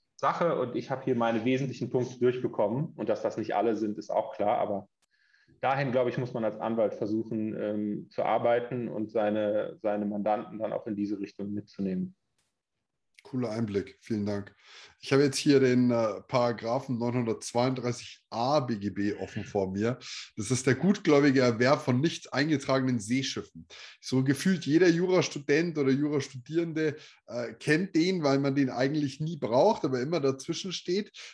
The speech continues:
Speaker 2: Und meine geheimen Infos auf dem Datenblatt, das ich über dich habe, sagen, dass du auch Mandanten aus dem Schifffahrtsbereich betreust.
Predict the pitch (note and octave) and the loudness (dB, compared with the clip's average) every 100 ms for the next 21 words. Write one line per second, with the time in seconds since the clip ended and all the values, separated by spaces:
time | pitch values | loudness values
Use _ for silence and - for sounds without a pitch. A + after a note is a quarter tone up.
0 | - D3+ C3+ B2+ C#3 E3 E3 C#3 A#2+ B2+ | -2 -2 0 2 2 4 4 2 0 0
1 | B2 C#3+ E3 D3 E3+ F3+ - D#3+ D3+ - | 2 2 0 -4 -6 -4 0 2 2 0
2 | B2+ C3 C3 B2+ B2 C3+ F#3 C3 A#2+ - | -2 2 4 4 0 -2 -2 -2 -2 -4
3 | A2 - A#2+ A#2 A#2 A2+ A#2 A2+ A#2+ B2+ | -10 -8 -6 -2 -2 -2 0 2 4 4
4 | A#2+ C3+ C#3+ C#3 C3+ - G#2+ C3+ C3+ B2+ | 4 2 2 0 0 0 -2 -2 0 0
5 | B2 B2 E3+ - C#3 C#3 C3+ - F3 D3+ | 0 0 -4 -2 -2 0 -2 -2 0 0
6 | A#2+ - G2+ G2 G#2 G2+ - - - F#2 | -2 -6 -6 -2 -2 -4 -10 -16 -8 -6
7 | F2+ - | -6 -10